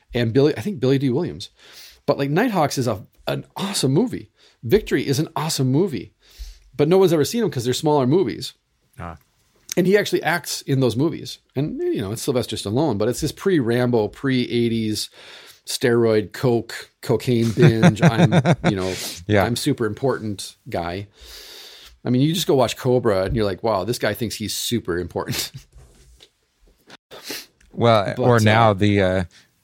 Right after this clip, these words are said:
Speaker 2: what <laughs> those freak show movies?
Speaker 1: Expendables?
Speaker 2: Yeah, the Expendables
Speaker 1: Yeah.
Speaker 2: series. Parodies of parodies of parodies.
Speaker 1: Right, exactly. And, uh,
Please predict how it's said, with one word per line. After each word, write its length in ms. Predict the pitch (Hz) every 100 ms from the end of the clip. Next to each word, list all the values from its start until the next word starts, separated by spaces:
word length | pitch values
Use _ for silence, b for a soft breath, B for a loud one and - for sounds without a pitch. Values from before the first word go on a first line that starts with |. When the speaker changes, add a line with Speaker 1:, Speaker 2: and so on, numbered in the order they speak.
| - - - -
Speaker 2:
what 220 | 101 110
<laughs> 300 | 98 - 113
those 260 | 101 - - _
freak 240 | - 127
show 200 | - 104
movies? 340 | 98 98 101 95
Speaker 1:
Expendables? 560 | 123 135 131 160 - -
Speaker 2:
Yeah, 280 | 151 120 -
the 80 | - 113
Expendables 380 | - 117 110
Speaker 1:
Yeah. 140 | 92 87
Speaker 2:
series. 400 | - 120 107 - _ B B B B B - -
Parodies 460 | 123 117 117 104
of 100 | 101
parodies 380 | 120 113 104 92
of 100 | 90
parodies. 480 | 107 104 95 92 - b
Speaker 1:
Right, 380 | - 120 131 110
exactly. 640 | - 101 98 120 - 139 139 B B B B
And, 120 | 202
uh, 40 | 214